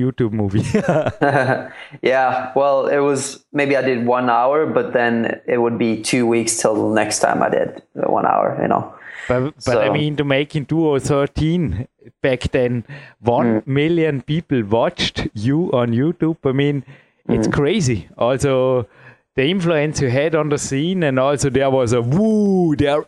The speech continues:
Speaker 1: is a strong guy in climbing, not only
Speaker 2: <laughs>
Speaker 1: these little guys." I mean, how do
Speaker 2: Mm.
Speaker 1: you see the scene this, yesterday in the evening? I was observing, I don't know if you have seen it,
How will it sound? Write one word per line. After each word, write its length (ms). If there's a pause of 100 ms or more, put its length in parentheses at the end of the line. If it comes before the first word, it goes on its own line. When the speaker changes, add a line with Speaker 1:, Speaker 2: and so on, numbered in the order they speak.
Speaker 1:
is 440
a 60
strong 460
guy 280
in 180
climbing, 460
not 180
only 400
Speaker 2:
<laughs> 80
Speaker 1:
these 180 (360)
little 260
guys." 300
I 20
mean, 180 (300)
how 180
do 120
Speaker 2:
Mm. 40
Speaker 1:
you 100
see 180
the 120
scene 320
this, 300 (600)
yesterday 640
in 80
the 60
evening? 420
I 40
was 480
observing, 600
I 60
don't 180
know 120
if 200
you 100
have 140
seen 340
it, 160